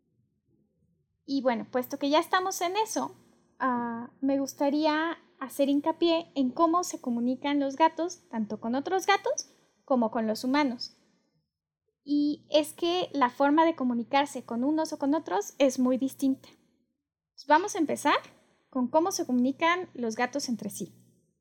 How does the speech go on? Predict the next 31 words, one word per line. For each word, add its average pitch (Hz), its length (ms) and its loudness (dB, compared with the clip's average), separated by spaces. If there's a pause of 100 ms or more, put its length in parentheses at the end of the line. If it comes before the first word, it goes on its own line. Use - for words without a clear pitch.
(760)
Como 269 240 4
ya 311 340 8
les 262 240 0
había 233 200 2
mencionado, 330 680 0 (640)
su 262 320 -2
forma 294 300 4
de 339 80 0
comunicación 240 560 -2
principal 247 500 -2
no 277 480 4
es 240 400 -2
a - 140 -14
través 208 500 -4
de 214 140 2
maullidos, 233 720 -4
es 269 180 -2
a 262 60 -10
través 294 640 4 (340)
de 247 140 2
señales 262 460 0
olfativas. - 600 -6 (1200)
Los 277 240 0
gatos 370 420 0
poseen 285 440 0
glándulas 277 580 2
en 247 100 -2
diferentes 240 500 -2
regiones 220 440 -4
del 233 160 -8
cuerpo, 269 300 -2